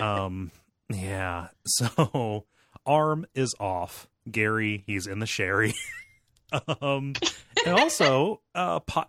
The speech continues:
Pi Carver, Ellie Carver, this time she's the mom, you know, she's, she, she's Ralph, <laughs> the mom to the horrible Ralph Carver. She, uh, you know, she steps outside to take a look. The regulators blow her eyes out. And this is the first really, really gory,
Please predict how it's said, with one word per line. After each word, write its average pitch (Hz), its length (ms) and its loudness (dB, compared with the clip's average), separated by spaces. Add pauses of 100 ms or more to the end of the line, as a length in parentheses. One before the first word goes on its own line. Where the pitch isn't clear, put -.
Pi 156 260 0
Carver, 127 540 0
Ellie 120 260 0
Carver, 117 580 -2
this 117 160 -6
time 107 200 -2
she's 107 180 -6
the 101 80 -6
mom, 104 480 -2
you 165 80 -8
know, 104 80 -6
she's, 101 220 -8
she, 107 180 -10
she's 95 300 -10
Ralph, 95 260 -2
<laughs> 170 140 2
the 131 80 2
mom 104 340 0
to 113 100 -4
the 95 240 -4 (340)
horrible 104 500 2
Ralph 98 320 -4
Carver. 95 400 -6
She, 104 320 -4 (100)
uh, 123 40 -4 (140)
you 101 120 -8
know, - 20 -8
she 98 160 -10
steps - 300 -4
outside 123 420 -8
to - 80 -20
take - 180 -12
a 101 40 -10
look. 180 400 -8 (420)
The 120 80 2
regulators 127 500 2
blow 113 420 2
her 113 220 2
eyes 139 280 0
out. 90 260 -2
And 117 160 2
this 170 140 2
is 160 80 -2
the 123 80 -4
first - 320 2
really, 104 260 -2
really 92 300 -4
gory, 98 640 -6